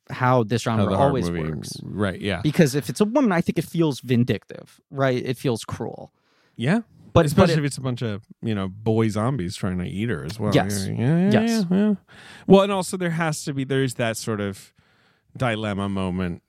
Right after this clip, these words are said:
Speaker 2: that's pretty powerful of, like, "I don't want to <laughs> chop my girlfriend
Speaker 1: Right.
Speaker 2: up,"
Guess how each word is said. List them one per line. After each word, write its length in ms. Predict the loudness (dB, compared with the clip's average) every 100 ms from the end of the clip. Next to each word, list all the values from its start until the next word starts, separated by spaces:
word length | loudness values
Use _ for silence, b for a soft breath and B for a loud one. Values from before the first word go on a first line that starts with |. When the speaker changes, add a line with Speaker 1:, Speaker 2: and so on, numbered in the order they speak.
| _ -2
Speaker 2:
that's 500 | -2 -2 -4 -6 -8 -14 -12 -2
pretty 180 | 0 0
powerful 640 | 0 0 0 -2 -2 -2
of, 80 | -2
like, 140 | -2
"I 120 | 2 2
don't 300 | 4 4 2
want 240 | -2 -2
to 100 | -4
<laughs> 0 |
chop 300 | -6 -2 0 2
my 180 | 0
girlfriend 720 | 0 -4 -6 -6 2 4 6
Speaker 1:
Right. 200 | 8 8 4
Speaker 2:
up," 140 | 0